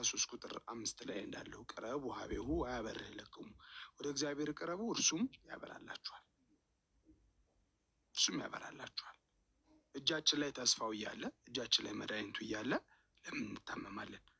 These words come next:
እጃችን ላይ ብርሃን ህይወት የሆነ አምላክ እያለ ለምን፣ ለምን ምን አጠን ነው? ሁሉም አለ። ስለዚህ እግዚአብሔርን ተስፋ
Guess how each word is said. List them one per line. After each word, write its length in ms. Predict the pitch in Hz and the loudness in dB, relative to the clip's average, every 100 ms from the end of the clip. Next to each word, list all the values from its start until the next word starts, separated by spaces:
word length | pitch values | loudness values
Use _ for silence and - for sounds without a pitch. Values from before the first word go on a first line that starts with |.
| _ _ _ _ _ _ - | _ _ _ _ _ _ 0
እጃችን 300 | 139 127 - | 2 8 8
ላይ 120 | 123 | 6
ብርሃን 420 | 117 123 120 117 113 | 0 2 4 4 2
ህይወት 280 | 131 127 | 0 0
የሆነ 220 | 117 113 107 | 0 0 2
አምላክ 320 | 101 107 - | 0 -2 -2
እያለ 260 | 139 185 233 | 0 2 6
ለምን፣ 300 | 247 226 156 120 _ _ _ _ | 6 4 2 -2 _ _ _ _
ለምን 300 | 165 165 151 117 _ _ _ _ _ _ _ _ _ | 0 0 0 -6 _ _ _ _ _ _ _ _ _
ምን 180 | 170 196 | -2 2
አጠን 340 | 180 156 135 135 | 2 0 -2 -2
ነው? 120 | 117 _ _ _ _ _ _ _ - | -4 _ _ _ _ _ _ _ 2
ሁሉም 320 | 330 415 392 349 | 4 6 8 8
አለ። 180 | - - - - - - _ _ _ _ _ _ - | 4 -4 -16 -12 -6 -6 _ _ _ _ _ _ -6
ስለዚህ 380 | - 160 226 349 _ _ | 0 4 6 4 _ _
እግዚአብሔርን 480 | 135 151 156 151 143 | -2 2 4 4 4
ተስፋ 220 | 131 | 2